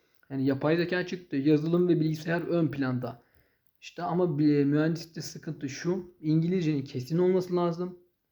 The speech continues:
Yurt dışında iyi para kazansın. Ve C V'nin çok iyi olması lazım. Bak sağlık alanlarında C V o kadar iyi olmasına gerek yok. K P S S gir atan.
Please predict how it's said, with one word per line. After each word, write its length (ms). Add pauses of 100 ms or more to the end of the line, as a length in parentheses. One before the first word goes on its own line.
Yurt 220
dışında 240
iyi 140
para 160
kazansın. 500 (180)
Ve 280
C 320
V'nin 360
çok 220
iyi 100
olması 360
lazım. 320 (260)
Bak 140
sağlık 480 (280)
alanlarında 480
C 300
V 120
o 60
kadar 180
iyi 120
olmasına 340
gerek 280
yok. 140
K 180
P 100
S 140
S 160
gir 360
atan. 280